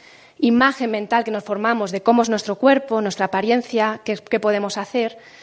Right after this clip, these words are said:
y que es crucial para nuestra autoestima, nuestra interacción motora, social,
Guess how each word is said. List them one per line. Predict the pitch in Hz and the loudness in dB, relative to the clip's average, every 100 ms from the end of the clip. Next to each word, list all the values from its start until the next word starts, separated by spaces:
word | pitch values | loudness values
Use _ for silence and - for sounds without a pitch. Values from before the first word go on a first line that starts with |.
| - - - | -20 -20 -6
y | 240 | 0
que | 233 226 220 214 214 214 - | 6 6 6 6 4 2 2
es | - | 0
crucial | - 233 262 247 | 0 0 2 2
para | 214 | 2
nuestra | 208 190 202 | -2 -2 -2
autoestima, | 190 190 - 277 254 | 0 -4 0 2 2
nuestra | 226 202 | 0 -6
interacción | 185 185 190 226 | -4 -4 0 -2
motora, | 214 196 190 233 220 | 0 -2 2 4 4
social, | 214 196 254 233 226 | 0 -4 2 4 2